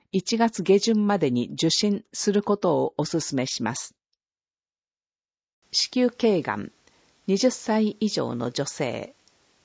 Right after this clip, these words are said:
九百円、千七百円、一万円。肝炎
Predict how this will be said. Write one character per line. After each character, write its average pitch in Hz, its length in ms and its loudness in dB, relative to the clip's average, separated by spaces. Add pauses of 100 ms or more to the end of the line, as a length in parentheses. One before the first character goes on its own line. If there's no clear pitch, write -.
(160)
九 254 220 2
百 226 320 -2
円、 131 260 -4 (340)
千 220 280 2
七 196 240 2
百 185 300 -4
円、 101 220 -4 (480)
一 - 280 -4
万 147 320 0
円。 113 260 -6 (1300)
肝 220 320 0
炎 123 260 -4